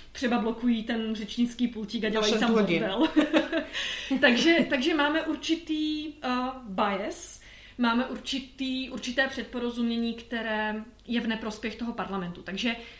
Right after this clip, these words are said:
Speaker 1: mám pocit, že se setkávám i ve výuce s tím, že je to tak dobře, že ten ústavní soud to tady, eh, hlídá. Když si ale vyměníme ty ksichty a řekneme si, že v parlamentu jsou poslanci a poslankyně, senátoři a senátorky,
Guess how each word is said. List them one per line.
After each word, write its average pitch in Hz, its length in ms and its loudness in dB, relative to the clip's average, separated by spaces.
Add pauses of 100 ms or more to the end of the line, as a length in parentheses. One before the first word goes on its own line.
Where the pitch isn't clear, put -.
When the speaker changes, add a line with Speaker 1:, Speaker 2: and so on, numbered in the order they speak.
(240)
Speaker 1:
mám 262 220 6
pocit, 330 200 -6
že 330 80 0
se 339 120 -6
setkávám 294 580 -2
i 302 80 -2
ve 262 120 -2
výuce 254 400 -4
s - 140 -12
tím, 254 380 -4
že 254 140 -2
je 254 80 2
to 277 120 -4
tak 269 180 -2
dobře, 202 320 -6
že 190 120 -8
ten 208 180 -8
ústavní 214 380 -6
soud 196 200 -6
to 208 80 -12
tady, 190 440 -4
eh, 185 60 -8 (180)
hlídá. 175 360 -10 (760)
Když 233 220 2
si - 160 -4
ale 339 200 2
vyměníme 302 460 2
ty 359 100 -6
ksichty - 500 -10 (180)
a 214 400 0
řekneme 262 360 -4
si, 294 160 -6
že 302 120 -4 (160)
v 302 60 -14
parlamentu 302 920 0
jsou 247 760 -4
poslanci 277 500 -6
a - 60 -8
poslankyně, 254 880 -4
senátoři 240 520 -6
a 254 40 -6
senátorky, 240 760 -4